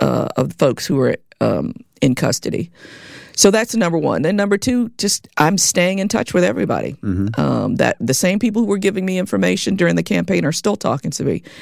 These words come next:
Speaker 1: and letting me know what's going on. So then if I need to do something, I can do that. Um, but then I'm also having these conversations. We just had our first with the sheriff's office, with, um, C A O Sean Bruno.
Speaker 2: Okay.
Speaker 1: And just let him know that, hey,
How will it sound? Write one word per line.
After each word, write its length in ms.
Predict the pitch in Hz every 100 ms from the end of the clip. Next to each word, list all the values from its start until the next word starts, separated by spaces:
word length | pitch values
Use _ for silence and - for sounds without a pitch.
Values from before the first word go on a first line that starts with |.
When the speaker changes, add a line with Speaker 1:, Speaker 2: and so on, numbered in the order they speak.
| -
Speaker 1:
and 120 | -
letting 240 | 151 156 156
me 120 | 160
know 120 | 147
what's 200 | 143 -
going 220 | - 139
on. 120 | 139
So 100 | 139
then 220 | 147 151 147
if 160 | - 151
I 100 | 147
need 280 | 156 175 208
to 80 | 143
do 180 | 160
something, 480 | 202 - 139 - 135 -
I 80 | 131
can 160 | -
do 160 | 117 113
that. 240 | - - - - - - - -
Um, 220 | 180 202
but 60 | 196
then 120 | 202
I'm 100 | 190
also 200 | 190 202
having 200 | 202 180
these 160 | 170 -
conversations. 840 | 175 185 175 - 180 170 170 190
We 140 | - 170
just 180 | 180
had 160 | 190 175
our 80 | 160
first 460 | - 156 156 170 -
with 340 | 147 147 -
the 100 | -
sheriff's 400 | - - 165 151
office, 480 | 170 151 - 247 -
with, 260 | - 135 - - - - - -
um, 500 | - 139 - - - -
C 340 | - - 202 170
A 40 | 165
O 120 | 165
Sean 360 | - 180 160
Bruno. 340 | 147 151 175 277 - -
Speaker 2:
Okay. 220 | 104 - 113 - _ _ - -
Speaker 1:
And 100 | 165
just 140 | 165 165
let 160 | 160
him 100 | 156
know 140 | 156 151
that, 120 | 147
hey, 220 | 196 -